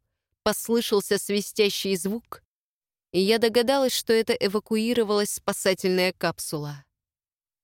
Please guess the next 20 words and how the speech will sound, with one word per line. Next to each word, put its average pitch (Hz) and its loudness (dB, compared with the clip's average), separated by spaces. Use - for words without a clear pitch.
Корабль 151 0
затрясло 175 -2
сильнее. 160 -2
"Нужно 196 2
торопиться. 190 0
Похоже, 214 0
что - 0
он 202 2
приближается 208 2
к - 0
атмосфере 208 2
планеты". 202 0
Я 170 0
осторожно 180 0
шагнула 180 2
в 180 0
эвакуационное 180 2
помещение 190 0
и 185 -2
застыла. 147 -4